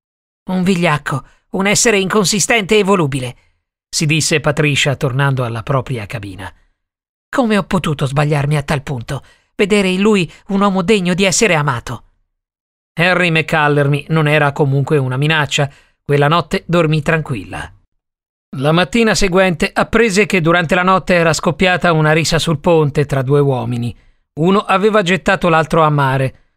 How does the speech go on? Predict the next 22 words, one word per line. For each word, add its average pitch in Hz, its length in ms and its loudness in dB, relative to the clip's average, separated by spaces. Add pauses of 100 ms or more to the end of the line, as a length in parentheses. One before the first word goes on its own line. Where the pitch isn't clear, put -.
(140)
Poiché 139 340 0
nel 208 160 2
frattempo 185 500 0
era 165 180 4
scomparso 160 640 0
il 139 140 0
passeggero 156 640 0
che 147 140 -4
si 156 140 -2
faceva 160 340 0
chiamare 147 520 2
Andrews 143 360 -2
Forbes, 160 500 0 (220)
tutti 226 260 -2
pensarono 160 600 2
che 143 120 -2
fosse 156 320 -2
lui 185 220 2
la 135 100 -2
vittima. 117 480 -8 (540)
Nessuno, 165 560 0
comunque, 135 580 -2